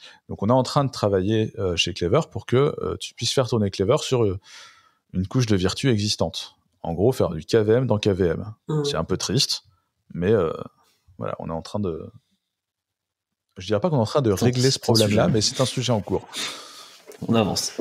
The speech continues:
Speaker 1: Voilà. Parce que tu vois, factuellement, tu peux déjà déployer Clever Cloud chez O V H parce que O V H fournit du bare metal. Euh, déployer Clever Cloud sur E C deux avec la V M, euh, la vertu de E C deux, là, on commence à avoir des petits soucis.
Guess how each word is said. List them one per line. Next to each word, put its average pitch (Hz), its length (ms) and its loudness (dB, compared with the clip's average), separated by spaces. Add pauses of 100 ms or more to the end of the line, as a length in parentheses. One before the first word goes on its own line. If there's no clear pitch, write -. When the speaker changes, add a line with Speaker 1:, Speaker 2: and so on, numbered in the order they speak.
Speaker 1:
Voilà. 110 280 0 (3750)
Parce - 140 -2
que 113 100 0
tu 110 80 0
vois, 147 140 4
factuellement, 120 360 0
tu - 120 -6
peux 90 160 -2
déjà 104 260 2
déployer 98 380 -2
Clever 90 240 0
Cloud 92 180 -2
chez - 80 -6
O 85 60 -2
V 87 80 2
H 131 200 2
parce 90 200 0
que 113 100 -2
O 107 80 2
V 92 100 2
H 95 220 -2
fournit 92 240 -4
du 90 80 -4
bare 85 160 2
metal. 104 400 0 (460)
Euh, 78 540 -8
déployer 87 360 -2
Clever 92 300 0
Cloud 101 180 -2
sur 104 320 0
E 95 60 4
C 98 180 2
deux 95 180 4
avec 95 300 2
la 85 240 2
V 85 200 0
M, 101 180 4
euh, 82 340 0
la 82 80 0
vertu 92 300 -4
de 90 60 0
E 82 40 -2
C 85 140 -2
deux, 113 260 0
là, 101 380 4
on 92 180 0
commence 90 320 -2
à 95 60 2
avoir 90 120 2
des 87 60 -2
petits - 140 -12
soucis. - 280 -12